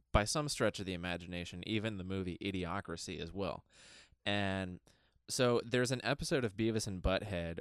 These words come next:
where <laughs> they crack on an anthropologist who comes to make a documentary on loser teens. Uh,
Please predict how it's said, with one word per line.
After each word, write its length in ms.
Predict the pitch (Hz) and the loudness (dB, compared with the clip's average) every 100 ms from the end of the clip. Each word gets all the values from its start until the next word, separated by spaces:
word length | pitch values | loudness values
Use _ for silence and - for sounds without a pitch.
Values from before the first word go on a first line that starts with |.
| - | -4
where 300 | 95 98 151 | -2 0 0
<laughs> 40 | 151 | 2
they 120 | 127 | 2
crack 380 | - 139 147 175 | 2 2 2 2
on 120 | 170 | 2
an 120 | 123 - | 2 -2
anthropologist 1040 | 98 104 95 107 95 98 92 82 - - - - - | -4 -2 0 2 4 2 0 -4 -6 -8 -14 -20 -6
who 140 | - 117 | -2 0
comes 240 | 139 139 | -2 -2
to 100 | - | -4
make 320 | 110 107 104 - | -2 -2 -4 -4
a 60 | |
documentary 720 | 98 104 104 - 98 98 101 95 | -2 0 0 -2 -2 0 0 -2
on 340 | 92 90 87 | -2 -4 -4
loser 440 | 87 92 101 101 95 | 0 2 2 2 0
teens. 680 | - 92 85 95 123 - - - - - - | -2 -6 -6 -6 -6 -8 -10 -20 -20 -20 -4
Uh, 280 | 98 92 85 | 0 2 0